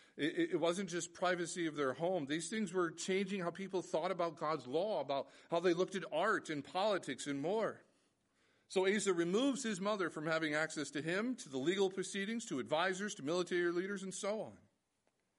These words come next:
Then we get to verse seventeen. We kinda get a little summary here. We find that the altars were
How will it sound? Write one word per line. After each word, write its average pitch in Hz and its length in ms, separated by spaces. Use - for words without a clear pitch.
Then 220 120
we 302 80
get 262 140
to 202 80
verse 185 240
seventeen. 160 580
We 165 120
kinda 220 240
get 254 120
a 190 60
little 170 200
summary 117 540
here. 85 180
We 113 80
find 170 360
that 135 200
the 120 260
altars 151 480
were 131 280